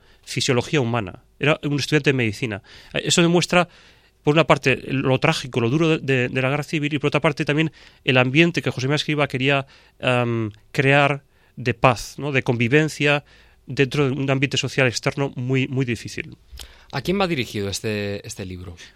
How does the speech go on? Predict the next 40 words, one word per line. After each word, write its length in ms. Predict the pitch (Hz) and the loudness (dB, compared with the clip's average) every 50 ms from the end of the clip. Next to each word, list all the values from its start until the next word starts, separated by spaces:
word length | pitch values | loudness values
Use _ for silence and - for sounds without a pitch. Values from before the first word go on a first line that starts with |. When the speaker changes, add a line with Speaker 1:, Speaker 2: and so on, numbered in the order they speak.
| _ _ - - | _ _ -12 -6
Speaker 1:
En 120 | - 156 | -2 0
realidad 300 | 160 165 156 175 202 220 | 2 2 4 4 4 4
lo 80 | 196 185 | 4 2
he 40 | 175 | 2
dirigido 340 | 175 170 151 - 185 175 | 2 2 2 2 2 2
a 20 | 156 | 4
do-, 160 | 143 160 - | 4 4 4
a 80 | - 139 | 4 4
dos 160 | 139 156 - | 4 4 4
públicos. 640 | - - 113 101 101 98 - - - - - - - - - - - | 2 -2 -4 -4 -4 -6 -8 -10 -12 -12 -14 -14 -16 -18 -20 -14 -2
Por 140 | - 143 156 | 2 4 4
una 140 | 180 185 170 | 4 4 4
parte, 400 | - 185 180 - - 190 185 175 - - - - - _ | 2 0 0 2 2 2 2 0 -4 -12 -20 -20 -10 _
a 100 | 131 - | -4 -2
personas 340 | - 127 - - 165 165 151 | -2 -2 0 0 0 0 0
interesadas 540 | 151 123 - 135 127 110 - 143 147 156 123 | 0 0 0 0 0 0 0 0 0 0 0
en 60 | 110 | 0
la 60 | 110 | 0
vida 160 | 110 120 120 113 | 2 2 2 2
de 60 | 110 | 0
San 100 | - 117 | 0 -4
José 180 | - 104 104 107 | -6 -6 -4 -2
María, 340 | 110 123 156 170 165 165 160 | 0 0 2 2 2 2 2
en 60 | 135 | 0
la 80 | 120 | 0
vida 140 | 113 117 117 | 0 0 0
del 100 | 113 110 | 0 0
Opus 200 | 104 - 113 101 | -2 -4 -4 0
Dei, 280 | 131 147 151 151 147 - _ _ _ | 2 4 4 2 2 -2 _ _ _
es 80 | - - | -10 -8
decir, 260 | 127 113 127 120 107 | -4 -2 -2 -2 -2
personas 380 | - 113 - 131 131 139 127 | -4 -4 -4 -2 -2 -2 -2
que 100 | - - | -2 -4
tienen 220 | 107 127 127 131 123 | -4 -2 -2 0 0
algún 140 | 120 127 139 | 2 2 2
conocimiento 680 | 131 139 131 127 113 - 117 123 165 185 180 170 - 170 | 2 0 0 -2 -2 -2 -2 0 0 0 0 -2 -2 -2
o 80 | 147 127 | -2 0
quieren 220 | - 147 143 143 | 2 2 2 2
saber 260 | - 127 123 123 117 104 | 2 0 0 -2 -2 -4
más. 320 | 101 95 - - - - | -6 -6 -6 -6 -6 -6